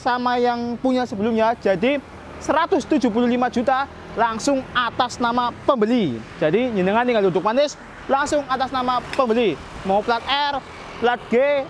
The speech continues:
plat A A, siap membantu. Ini juga kalau buat kredit sekitar D P dua puluh lima jutaan, masih nego. Nah, terus ini kalau mau kredit D P dua puluh lima tadi ya, kilometer masih di bawah seratus ribu, Sobat Mobil. Nah,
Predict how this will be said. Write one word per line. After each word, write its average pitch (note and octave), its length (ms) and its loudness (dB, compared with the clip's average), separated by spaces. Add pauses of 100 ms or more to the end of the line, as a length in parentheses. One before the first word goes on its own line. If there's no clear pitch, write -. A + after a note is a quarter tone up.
plat B3+ 160 0
A A#3+ 80 2
A, C4 160 2 (160)
siap C4+ 320 0
membantu. F3+ 560 0 (680)
Ini A3+ 240 2
juga G3 240 2
kalau G3+ 160 2
buat F#3 160 -2
kredit G#3 320 0
sekitar A#3+ 320 -2
D F#3+ 160 0
P B3 160 0 (120)
dua F3+ 280 2
puluh G3+ 160 -2
lima G#3+ 240 0
jutaan, G#3+ 480 0 (320)
masih A#3 240 2
nego. G3 400 2 (400)
Nah, F3 240 2 (480)
terus D4+ 320 4
ini C#4+ 160 4
kalau D4+ 320 2
mau D4 160 2
kredit C#4+ 400 2 (1040)
D - 160 4
P - 160 -4 (480)
dua G3 80 4
puluh G3+ 160 2
lima A#3 160 2
tadi B3+ 240 2
ya, G#3 160 4 (560)
kilometer B3+ 480 2
masih C#4 160 2
di A3 80 0
bawah G#3+ 240 4
seratus C#4+ 640 0
ribu, A#3+ 240 0
Sobat A3 240 0
Mobil. E3 480 0
Nah, A3 240 0